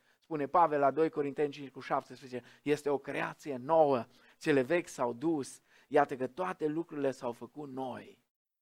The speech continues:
Știi ceva? Unii dintre cei mai răi și respingători oameni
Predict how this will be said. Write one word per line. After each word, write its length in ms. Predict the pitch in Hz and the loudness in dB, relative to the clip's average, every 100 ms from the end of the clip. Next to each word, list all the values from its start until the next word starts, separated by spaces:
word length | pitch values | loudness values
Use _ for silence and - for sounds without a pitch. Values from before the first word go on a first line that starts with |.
| _ | _
Știi 180 | - 208 | -20 -12
ceva? 520 | 208 147 165 175 185 _ _ - - | -10 -6 -6 -6 -8 _ _ -20 -4
Unii 260 | 180 190 | 0 0
dintre 320 | 165 170 147 131 | -2 -6 -4 -6
cei 460 | - 220 220 220 | -2 2 2 2
mai 340 | 202 185 170 156 | -4 -6 -6 -8
răi 520 | 160 175 135 113 - _ _ | -8 -4 -2 -4 -12 _ _
și 160 | - 151 | -6 0
respingători 920 | 139 139 - 139 131 127 147 165 139 | 0 -2 -8 -8 -4 -4 -2 -4 -2
oameni 560 | 127 139 139 120 107 | -4 -4 -2 -6 -12